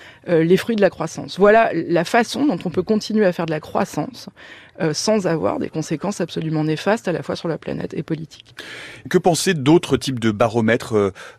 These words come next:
Speaker 2: euh, qui, euh, cherchent à qualifier ou à quantifier, euh, la qualité de vie d'une population ? Euh, on peut penser à celui du bonheur national brut, euh, de, de ne pas quantifier justement le développement d'une civilisation à la seule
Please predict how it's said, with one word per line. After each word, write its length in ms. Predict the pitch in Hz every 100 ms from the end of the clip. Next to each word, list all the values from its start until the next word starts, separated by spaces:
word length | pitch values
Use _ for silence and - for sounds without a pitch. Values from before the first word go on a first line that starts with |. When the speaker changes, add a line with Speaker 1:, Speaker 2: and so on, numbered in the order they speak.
| -
Speaker 2:
euh, 120 | 98
qui, 280 | - - 104
euh, 280 | 95 92 92
cherchent 380 | - 101 - 104
à 100 | 95
qualifier 480 | 113 104 101 -
ou 100 | 127
à 60 | 110
quantifier, 600 | - 117 - 107 - 127 - - -
euh, 100 | 101
la 80 | 101
qualité 380 | 113 113 -
de 60 | 110
vie 120 | 104
d'une 160 | 120 110
population ? 720 | 110 - 101 95 - 120 123
Euh, 60 |
on 100 | 92
peut 140 | 90 98
penser 260 | 92 -
à 40 | 107
celui 200 | - 101
du 100 | 92
bonheur 380 | 95 110 110 110
national 400 | 95 107 104 98
brut, 400 | 92 104 123 101
euh, 100 | 92 - - -
de, 260 | 98 98 90
de 300 | 101 110 113
ne 80 | 117
pas 140 | 139
quantifier 520 | - 131 - 120 143
justement 400 | 151 123 - 117
le 120 | 151 120
développement 420 | 127 123 113 135
d'une 140 | 123
civilisation 580 | - 113 107 104 - 147
à 20 |
la 120 | 104
seule 280 | 95 131 120